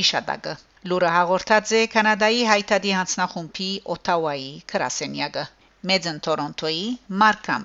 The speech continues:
անդրադարձքի երեսփոխան պահպանողական կուսակցության անդամ Բոբ Սարոյա խստորեն դատապարտել է ետք հազար ինը հարյուր ութսուն ութ թվականի փետրվար քսանյոթին հայերու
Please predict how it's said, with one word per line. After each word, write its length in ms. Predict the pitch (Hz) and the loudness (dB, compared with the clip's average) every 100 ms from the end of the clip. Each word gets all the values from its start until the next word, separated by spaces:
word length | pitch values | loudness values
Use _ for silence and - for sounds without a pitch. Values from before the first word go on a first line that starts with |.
| - | -6
անդրադարձքի 880 | 160 151 135 156 156 165 - - 156 | -8 -2 0 2 0 0 -2 -8 -6
երեսփոխան 720 | 143 147 - - 196 262 302 233 | -4 -4 -4 -4 0 2 2 2
պահպանողական 800 | 156 - 147 151 156 170 175 147 | 0 0 -2 -2 0 0 0 -6
կուսակցության 800 | - - 143 - 151 - 151 - 170 | -8 -6 -6 -6 -12 -8 -8 -4 -6
անդամ 440 | - 247 262 269 - 170 | -2 2 2 0 -2 0
Բոբ 260 | - - - | 0 -4 -2
Սարոյա 420 | 165 190 220 226 233 | 0 2 2 0 2
խստորեն 500 | 269 - - 160 156 165 | 0 0 -2 -2 -2 -4
դատապարտել 680 | 151 147 151 139 165 160 156 | -2 -2 -2 -4 -2 -2 -2
է 60 | 143 151 | -4 -4
ետք 260 | 214 - - | -4 -4 -6
հազար 280 | 147 143 151 | -2 -2 -4
ինը 160 | 156 151 | -6 -4
հարյուր 260 | 147 160 - | -4 -6 -12
ութսուն 320 | - - 170 - 196 | -12 -10 -10 -10 -10
ութ 180 | 190 - - | -8 -8 -6
թվականի 480 | 165 165 160 170 160 - | 0 0 0 -6 -6 -4
փետրվար 520 | 175 175 175 170 151 - | -2 0 0 2 0 -2
քսանյոթին 840 | - 180 165 170 175 - 196 143 - - | -8 -6 -4 -2 -4 -2 -4 -6 -6 2
հայերու 420 | 220 233 277 285 | 6 6 4 0